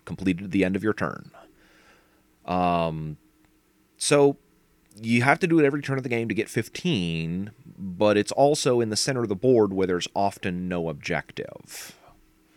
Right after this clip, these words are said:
Wh-, what's your, do you guys have a feeling on this one? What's, have you seen much discussion of it or, or thoughts there?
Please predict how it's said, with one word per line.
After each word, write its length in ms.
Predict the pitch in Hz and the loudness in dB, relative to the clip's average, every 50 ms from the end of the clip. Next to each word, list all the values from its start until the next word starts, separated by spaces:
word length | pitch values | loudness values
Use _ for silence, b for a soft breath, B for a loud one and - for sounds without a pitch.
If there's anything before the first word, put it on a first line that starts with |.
| b b b b b b b b b b b _ - | b b b b b b b b b b b _ -4
Wh-, 220 | - 151 135 - | -2 -2 -2 -2
what's 300 | 135 151 185 190 - - | 0 -2 -2 0 0 0
your, 340 | 226 202 190 175 165 156 151 | 2 2 2 2 2 0 0
do 140 | 131 - 151 | -2 -2 0
you 60 | 156 | 0
guys 140 | 170 170 160 | 0 0 0
have 160 | 165 160 151 | -2 -4 -4
a 60 | 151 | -6
feeling 400 | - - - 170 170 175 175 175 | -6 -4 -4 -4 -2 -4 -6 -6
on 180 | 175 170 170 170 | -6 -6 -6 -4
this 220 | 180 175 - - | -4 -6 -6 -6
one? 240 | 175 175 175 180 175 | -6 -6 -6 -6 -6
What's, 280 | 165 151 - - - - | -6 -8 -6 -6 -6 -6
have 140 | 113 113 | -6 -4
you 140 | 120 120 117 | -4 -4 -4
seen 540 | 113 - - 139 131 123 120 120 117 117 113 113 | -4 -2 -2 -2 -4 -4 -6 -6 -8 -10 -10 -8
much 460 | 120 117 113 110 - - - - - _ - | -6 -4 -4 -4 -4 -6 -6 -6 -8 _ -10
discussion 520 | - 104 - - - 123 123 - - 117 | -8 -8 -6 -4 -4 -4 -2 -2 -4 -2
of 140 | 113 110 107 | -2 -2 -2
it 280 | 113 110 107 104 - - | -2 -2 -2 -4 -4 -6
or, 720 | 98 92 92 90 90 90 90 90 87 87 87 90 95 90 | -4 -4 -4 -2 -4 -2 -2 -2 -2 -2 -4 -4 -4 -6
or 40 | 90 | -8
thoughts 340 | - - 117 113 120 - - | -8 -6 -6 -6 -6 -6 -8
there? 400 | - 135 139 143 147 160 160 165 | -6 -4 -4 -4 -6 -6 -8 -10